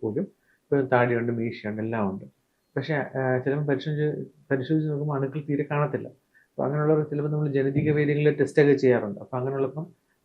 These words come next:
ആ, അവർക്ക് ഈ ക്ലൈൻഫിൽട്ടർ സിൻഡ്രോം അങ്ങനെയൊക്കെയുള്ള, ആ, വിഷയങ്ങൾ വരാറുണ്ട്. അപ്പൊ അതെല്ലാം, ഉം, നമ്മൾ നോക്കുമ്പോൾ എല്ലാം തികച്ചും നോർമൽ ആയിട്ടുള്ള വ്യക്തിയായിരിക്കും,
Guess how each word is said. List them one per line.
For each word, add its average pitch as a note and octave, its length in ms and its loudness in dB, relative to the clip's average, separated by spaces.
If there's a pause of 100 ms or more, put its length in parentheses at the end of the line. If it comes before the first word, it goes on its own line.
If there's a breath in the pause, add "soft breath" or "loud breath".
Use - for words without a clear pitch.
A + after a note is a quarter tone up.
ആ, C3+ 40 -2 (440)
അവർക്ക് B2+ 280 2
ഈ C3+ 200 4
ക്ലൈൻഫിൽട്ടർ C3 500 2
സിൻഡ്രോം A#2+ 500 -4
അങ്ങനെയൊക്കെയുള്ള, B2+ 600 0 (460)
ആ, C3+ 160 -2
വിഷയങ്ങൾ C3+ 480 4
വരാറുണ്ട്. A2+ 320 8
അപ്പൊ C3+ 140 -4
അതെല്ലാം, E3 480 0 (100)
ഉം, C#3+ 440 -6
നമ്മൾ D#3 240 -2
നോക്കുമ്പോൾ E3 320 2
എല്ലാം E3+ 220 6
തികച്ചും D#3+ 300 6
നോർമൽ D3 280 6
ആയിട്ടുള്ള D#3+ 280 6
വ്യക്തിയായിരിക്കും, B2+ 440 6